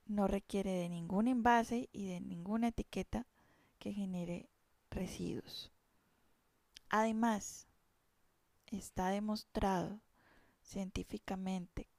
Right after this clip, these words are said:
que la leche materna puede contrarrestar la exposición a sustancias químicas que se dieron durante la vida fetal del niño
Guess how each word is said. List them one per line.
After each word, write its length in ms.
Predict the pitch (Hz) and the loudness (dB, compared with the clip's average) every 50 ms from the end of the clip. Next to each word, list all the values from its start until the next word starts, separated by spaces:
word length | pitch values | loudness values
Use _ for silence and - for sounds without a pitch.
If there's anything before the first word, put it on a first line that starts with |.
| _ _ | _ _
que 320 | - - 196 175 165 202 _ _ _ _ _ _ _ _ _ _ _ _ _ _ _ _ _ _ _ _ _ _ _ - - | -6 -4 -4 -4 -4 -8 _ _ _ _ _ _ _ _ _ _ _ _ _ _ _ _ _ _ _ _ _ _ _ -12 -4
la 200 | - 214 196 190 | -2 0 0 0
leche 360 | 190 208 240 262 - - 311 | 0 0 -2 -2 -4 -6 -8
materna 640 | 311 302 302 - - 269 247 226 208 - 202 214 | -6 -6 -6 -2 2 4 4 4 2 0 -4 -6
puede 380 | 226 - - 247 240 262 285 302 | -6 -4 0 2 2 4 2 2
contrarrestar 1080 | - - 277 247 - 190 180 175 - 170 170 - - - - 190 185 180 180 - - - _ - | 0 -2 -4 -2 -2 -2 -2 -2 -2 -2 -4 -6 -6 -6 -2 0 0 0 0 -2 -6 -10 _ -8
la 160 | - 214 208 | -4 -2 -2
exposición 760 | 202 202 - - - 202 196 - - 196 - - 196 214 226 | -2 -4 -8 -8 -6 -6 -6 -6 -6 -10 -8 -6 -4 -4 -4
a 80 | 247 269 | -4 -4
sustancias 640 | 277 220 202 - - 180 180 - 190 196 208 - | -6 -10 -10 -8 -8 -8 -6 -6 -6 -6 -6 -8
químicas 680 | - - 226 226 233 262 - - - 269 285 - - - _ _ _ _ _ _ _ _ _ _ _ _ _ _ _ - | -8 -6 -4 -4 -4 -4 -4 -4 -6 -6 -6 -6 -12 -20 _ _ _ _ _ _ _ _ _ _ _ _ _ _ _ -6
que 140 | - 240 247 | -4 -2 -2
se 160 | - 262 262 | 0 0 0
dieron 440 | 262 254 247 233 220 233 254 269 277 | 0 2 2 2 2 0 -2 -4 -4
durante 400 | - 202 185 180 175 180 - 175 | -6 -4 -4 -2 -4 -2 -2 -4
la 160 | 170 170 165 | -2 -2 -4
vida 400 | 170 170 170 170 170 175 - - - _ _ _ _ _ _ _ _ - | -4 -4 -4 -4 -4 -4 -4 -6 -10 _ _ _ _ _ _ _ _ -10
fetal 520 | - 185 180 - - 180 165 160 156 - - | -8 -8 -6 -4 -2 -2 -2 -2 -4 -8 -8
del 220 | - 190 190 185 | -6 -6 -6 -4
niño 360 | 185 180 180 175 175 170 - | -6 -6 -6 -6 -6 -8 -8